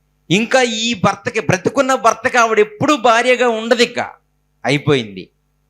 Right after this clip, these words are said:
ఏమండి, తమ్ముడు చనిపోయాడు అనుకోండి, ఇంకెప్పుడు ఆయన బ్రతుకున్న వాళ్ళకి తమ్ముడిగా ఉండడు.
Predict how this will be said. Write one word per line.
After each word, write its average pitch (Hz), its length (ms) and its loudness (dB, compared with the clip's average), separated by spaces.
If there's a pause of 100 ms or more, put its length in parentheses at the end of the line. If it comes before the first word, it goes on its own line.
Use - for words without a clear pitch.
(580)
ఏమండి, 185 420 0 (240)
తమ్ముడు 175 360 -2
చనిపోయాడు 196 500 0
అనుకోండి, 170 540 -4 (280)
ఇంకెప్పుడు 156 560 0
ఆయన 202 420 2
బ్రతుకున్న 180 540 2
వాళ్ళకి 185 840 2
తమ్ముడిగా 160 420 0
ఉండడు. 143 380 -2